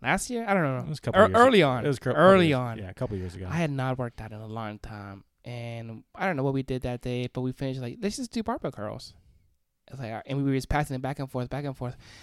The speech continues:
Speaker 1: Little ego lifting, uh, I'll be honest. The next three, four days, I could not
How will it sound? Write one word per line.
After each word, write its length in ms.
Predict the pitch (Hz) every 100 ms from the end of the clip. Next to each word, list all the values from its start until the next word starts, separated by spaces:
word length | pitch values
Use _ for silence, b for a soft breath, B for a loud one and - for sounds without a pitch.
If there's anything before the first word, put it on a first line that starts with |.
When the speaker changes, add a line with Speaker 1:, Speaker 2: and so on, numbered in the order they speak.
| B
Speaker 1:
Little 200 | 320 220 185
ego 300 | 190 170 180
lifting, 500 | 160 160 - 170 196
uh, 40 |
I'll 340 | 226 226 208 185
be 180 | 165
honest. 360 | 147 139 147 156 b b b b b b _ -
The 280 | 147 156 151
next 540 | 139 127 170 - - _ _ _ _ _ _ _ _ _ _ -
three, 340 | 147 202 220 208
four 300 | - 175 196
days, 340 | 190 202 208 -
I 160 | 123 151
could 200 | - 151
not 400 | 139 127 120